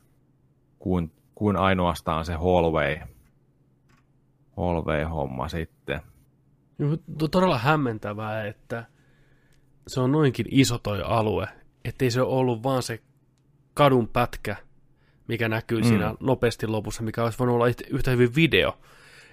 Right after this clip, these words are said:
Speaker 2: Että siellä on oikeasti ollut kaikki nämä siellä taustalla jatkuvasti. Niin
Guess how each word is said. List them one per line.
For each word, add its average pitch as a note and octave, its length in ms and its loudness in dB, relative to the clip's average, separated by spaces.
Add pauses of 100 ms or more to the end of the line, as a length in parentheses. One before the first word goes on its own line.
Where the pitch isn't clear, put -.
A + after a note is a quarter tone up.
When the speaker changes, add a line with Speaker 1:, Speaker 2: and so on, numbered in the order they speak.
Speaker 2:
Että A#2 140 -8
siellä B2+ 140 2
on C#3+ 60 2
oikeasti B2+ 340 -2
ollut B2 360 0
kaikki B2 300 -4
nämä G#2 160 -4
siellä A2 200 -6
taustalla A2 520 -2
jatkuvasti. G#2+ 800 -12 (1160)
Niin A2+ 340 -6